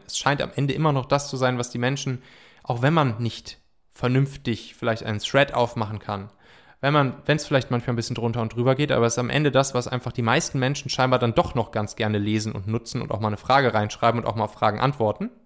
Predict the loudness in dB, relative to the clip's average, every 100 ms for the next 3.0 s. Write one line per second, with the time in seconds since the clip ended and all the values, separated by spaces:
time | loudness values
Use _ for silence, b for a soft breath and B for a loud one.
0 | b b b b b b b 2 4 2
1 | -16 _ 0 0 4 6 6 4 0 0
2 | 2 4 4 2 2 4 4 2 -2 -4